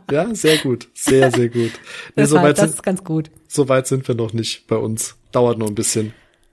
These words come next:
Speaker 2: Aber, äh, wenn du von, äh, Erinnerungen an Kindheitstage, äh, sprichst, ja, sagen wir mal so, meine Mutter hatte so eine Erinnerung, als ich ihr eine Geschichte erzählt habe, die, äh, mir vor kurzem passiert ist,
Speaker 1: Aha.
Speaker 2: nämlich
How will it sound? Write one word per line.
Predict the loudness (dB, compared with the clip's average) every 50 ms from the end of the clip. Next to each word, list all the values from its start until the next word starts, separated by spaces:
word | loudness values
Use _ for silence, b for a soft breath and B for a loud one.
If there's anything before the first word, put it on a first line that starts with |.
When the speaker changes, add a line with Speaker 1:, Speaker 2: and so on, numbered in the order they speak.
| _ _ _ -20 -20 _ _
Speaker 2:
Aber, | -2 0 2 2 2 2
äh, | 0 0 0 2
wenn | 2 2
du | 2 0 0 -2
von, | -2 -2 0 0 0 0 -2 -4
äh, | -2 0 0 0 0 0 -4 _ _ _
Erinnerungen | -2 -2 0 0 2 2 2 2 4 4 4 4 4 4 2 0 0 0
an | 2 2 4 4 2 0
Kindheitstage, | 0 0 0 0 0 0 0 0 0 -2 -4 -10 -14 -12 -8 -4 0 0 2 0 0 0 -2 -4 -4 -6 -8 -4
äh, | -2 0 0 0
sprichst, | -2 -2 0 2 2 2 2 0 -6 -14 -16 -18 B B B B B B B B B B B B B B B B B B _ _ _ _ _ _ _ _
ja, | -2 0 2 2 4 4 2 0 -2 -4 -2
sagen | 2 2 4 4 4
wir | 4
mal | 4 2 2
so, | 4 2 2 2 2 0 -2 -4 _ _ b b b b _ _ _
meine | 0 2 4 4 4
Mutter | 4 4 2 4 2 2 2
hatte | 2 2 0 0 0
so | 2 2 2 0
eine | 0 0 2 2 4 4 2 2
Erinnerung, | 2 0 0 2 2 2 2 2 4 2 2 2 2
als | 0 0 0 0 0
ich | 0 0
ihr | 0 0 2
eine | 2 2 2 2
Geschichte | 2 0 0 0 0 0 0 0 0
erzählt | 0 -2 -2 0 0 0 2 2
habe, | 0 -2 -2 -2
die, | -2 0 0 0 0
äh, | 0 0 0 2
mir | 4 4 4 4 2 2
vor | 0 -4 -2
kurzem | 0 0 0 0 0 0
passiert | 0 0 0 0 2 2 0 2 0
ist, | -2 -4 -2 0 0
Speaker 1:
Aha. | 2
Speaker 2:
nämlich | 4 4 4 4 4 4 2 0 0 -2 -6 -8 -12 -16 -20 -20